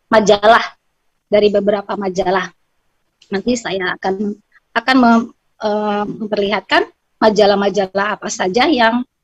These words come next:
yang bahas kata-kata yang diserap bahasa Inggris berasal dari bahasa Arab.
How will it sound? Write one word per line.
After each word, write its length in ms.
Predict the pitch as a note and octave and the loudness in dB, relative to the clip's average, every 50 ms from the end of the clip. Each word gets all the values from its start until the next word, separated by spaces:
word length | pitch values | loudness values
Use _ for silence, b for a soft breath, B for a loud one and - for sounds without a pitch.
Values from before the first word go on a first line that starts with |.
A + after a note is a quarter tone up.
| _ _ - | _ _ 2
yang 240 | A#3 A3+ A3+ A3 A3 | 4 4 4 2 0
bahas 400 | G#3+ G3+ G3+ G3 G3 G3 - - | 0 -2 -2 -2 -2 -6 -8 -8
kata-kata 640 | - - G#3 G#3+ G#3+ - A#3 A3+ - G#3 G#3 - B3+ | -6 -4 -4 -4 -4 -6 -6 -4 -4 -6 -4 0 0
yang 220 | B3+ B3+ A3+ A3 A3+ | 0 2 0 0 -2
diserap 320 | A3+ A3+ A3 G#3 G#3 - _ _ _ _ _ _ _ _ _ _ _ _ _ _ _ _ _ _ _ _ _ _ | -2 -2 -2 -4 -4 -4 _ _ _ _ _ _ _ _ _ _ _ _ _ _ _ _ _ _ _ _ _ _
bahasa 480 | _ - G3+ F#3 F#3+ G3+ - - G#3 F#3+ F#3 F#3+ F#3+ F#3+ F#3+ F#3 F#3 F#3+ - - _ _ - | _ -2 -2 0 -2 -2 -2 0 0 0 2 2 0 0 0 -2 -2 -4 -8 -10 _ _ -8
Inggris 420 | G#3+ G3 G3+ G3+ B3 F#4 - - | -8 -6 -2 0 0 0 0 -2
berasal 380 | - G#3+ G#3+ G3+ F3+ F#3+ - A#3+ | -4 -4 -4 -2 -2 -2 -2 0
dari 160 | G3+ F3 F#3+ G#3 F#3 | 0 0 -2 -2 -2
bahasa 320 | E3+ F3 F3 A3+ A3+ - | -4 -2 -2 -2 -2 -2
Arab. 340 | - F#3 F3+ F3+ F#3 G3 | -2 -6 -8 -6 -8 -10